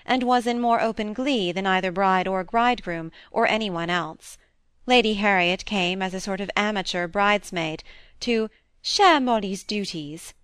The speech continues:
as she called it. They went from the manor house in two carriages to the church in the park,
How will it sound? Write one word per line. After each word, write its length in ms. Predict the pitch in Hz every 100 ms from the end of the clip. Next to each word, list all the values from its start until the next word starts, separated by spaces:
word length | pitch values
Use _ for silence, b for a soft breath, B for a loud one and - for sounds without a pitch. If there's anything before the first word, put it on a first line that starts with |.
| _ -
as 160 | 185
she 160 | - 175
called 320 | 190 156 156
it. 200 | 151 - - _ _ _ _ _
They 160 | 220 240
went 280 | 226 254 247
from 200 | 240 214
the 80 |
manor 320 | 202 196 208 185
house 360 | 170 156 175
in 140 | 185 180
two 180 | 214
carriages 560 | 185 202 190 185 170 160
to 100 | 185
the 80 | 175
church 400 | - 196 165 -
in 80 | 175
the 80 | 175
park, 400 | 214 185 170